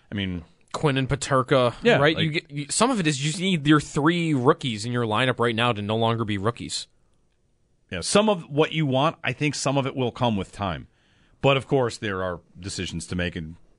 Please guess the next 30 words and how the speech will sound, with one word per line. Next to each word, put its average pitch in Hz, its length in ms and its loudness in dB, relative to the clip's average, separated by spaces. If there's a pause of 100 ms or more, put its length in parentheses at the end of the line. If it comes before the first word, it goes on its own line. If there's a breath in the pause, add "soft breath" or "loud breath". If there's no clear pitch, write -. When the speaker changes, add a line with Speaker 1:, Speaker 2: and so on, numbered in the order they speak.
(420)
Speaker 1:
spots 123 420 -2
Speaker 2:
And - 40 -8
Speaker 1:
that 101 120 -2
are 104 40 -2
gonna 113 140 0
be 117 120 2
open. 151 300 0
Speaker 2:
And 131 100 -2
Dallas 165 300 4
is 135 80 -6
one 151 120 2
of 131 60 -2
those 123 180 -2
teams 123 320 -2
where 123 100 -4
you 123 60 2
watch 123 260 2
them 123 140 0
last 117 280 0
night 127 200 2
and 110 140 -2
how 143 240 2
much 143 260 2
of 131 100 -4
their 131 140 2
team 131 220 -2
is 113 80 -2
supplemented 110 560 0
with 101 120 -4
veterans. 90 500 -4